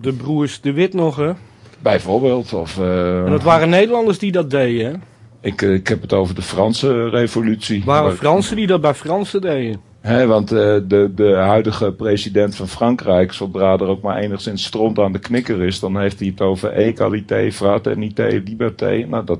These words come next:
Speaker 2: dat hebben ze toen uitgevonden. Maar ja, daarna stond de guillotine en toen hebben ze gewoon, eh, tig man onthoofd.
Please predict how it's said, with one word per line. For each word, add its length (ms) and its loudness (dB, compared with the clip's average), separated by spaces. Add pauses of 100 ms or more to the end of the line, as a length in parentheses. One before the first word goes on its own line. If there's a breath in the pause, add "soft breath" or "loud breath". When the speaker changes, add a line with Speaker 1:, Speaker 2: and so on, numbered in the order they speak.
(140)
Speaker 2:
dat 220 -10
hebben 260 -2
ze 160 -12
toen 220 0
uitgevonden. 800 -2 (380 loud breath)
Maar 140 0
ja, 160 4
daarna 460 2
stond 320 -4
de 80 -16
guillotine 640 -2
en 140 -4
toen 140 -6
hebben 240 -4
ze 80 -10
gewoon, 500 -4
eh, 120 -8 (520)
tig 220 2
man 260 2
onthoofd. 680 -2